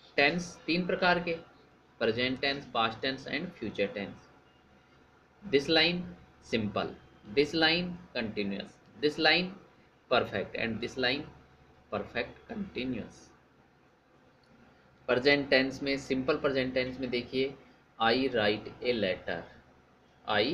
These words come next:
write a letter", इसमें वी वन है। क्या है? वी वन,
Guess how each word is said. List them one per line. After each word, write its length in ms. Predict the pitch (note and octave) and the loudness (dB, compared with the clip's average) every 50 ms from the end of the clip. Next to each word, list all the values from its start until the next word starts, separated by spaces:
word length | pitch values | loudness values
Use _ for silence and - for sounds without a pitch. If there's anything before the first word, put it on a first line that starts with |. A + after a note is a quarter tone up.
| G3+ | 0
write 380 | F#3+ C#3 A2 G#2 G#2+ G#2+ G#2+ - - - C3+ | 2 4 4 4 2 2 -2 -8 -10 -4 0
a 80 | E3+ A3 B3+ B3+ - - - - - - - - | 2 2 2 0 -4 -14 -20 -20 -20 -20 -10 -4
letter", 320 | A2 G2+ G2 F#2+ - G2+ F#2 | -2 -2 -2 -2 -4 -8 -8
इसमें 320 | - - - - B2+ B2+ A#2+ | -8 -10 -8 -4 -2 -2 0
वी 200 | A#2 A#2 A2+ A2 | 0 0 0 2
वन 200 | A2 A2+ A2 G#2 | 2 2 2 0
है। 160 | G2 G2+ G2+ - - - - - _ _ _ _ _ _ _ _ _ _ _ _ _ _ _ _ _ | -4 -6 -10 -10 -14 -18 -20 -20 _ _ _ _ _ _ _ _ _ _ _ _ _ _ _ _ _
क्या 140 | - B2+ B2 | 2 2 4
है? 120 | B2 D#3 G3 F3+ | 4 2 0 0
वी 180 | D3 A#2+ A2 G#2 | 0 -2 -2 -2
वन, 200 | G#2+ G2+ F#2+ | -2 -4 -6